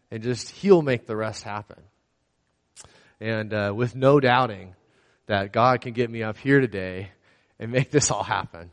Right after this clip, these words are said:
So I really appreciate you guys listening to my testimony, and just to end in a quick prayer.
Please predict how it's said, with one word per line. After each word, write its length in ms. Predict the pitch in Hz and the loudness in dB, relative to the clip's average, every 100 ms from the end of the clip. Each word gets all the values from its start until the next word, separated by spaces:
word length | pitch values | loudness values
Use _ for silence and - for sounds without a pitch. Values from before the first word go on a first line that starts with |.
| _ | _
So 240 | - 120 | -10 -2
I 120 | 117 120 | 2 4
really 220 | 160 165 | 6 6
appreciate 400 | 147 160 143 151 | 4 0 0 0
you 60 | |
guys 200 | 143 143 | 4 2
listening 280 | 143 143 147 | 0 -6 -4
to 40 | 147 | -4
my 120 | 123 | -4
testimony, 800 | - 131 - 131 123 123 123 123 _ - _ | -2 -4 -4 -8 -6 -6 -6 -12 _ -20 _
and 180 | - 110 | -10 -8
just 220 | 120 - | -6 -8
to 160 | 120 - | -8 -10
end 200 | 117 113 | -10 -10
in 160 | 110 101 | -10 -12
a 60 | |
quick 260 | - 107 98 | -12 -14 -14
prayer. 320 | - 87 85 | -14 -14 -14